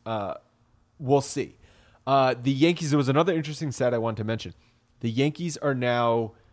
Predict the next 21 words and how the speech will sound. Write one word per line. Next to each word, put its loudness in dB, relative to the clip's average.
um, -6
thirteen, -8
I -10
believe -8
it's -20
thirteen, -12
thirteen -4
straight -6
games. -6
They've -4
won 0
thirteen -2
straight -6
games -6
when -4
they're -4
facing -4
a -4
left-handed -6
starting -8
pitcher. -12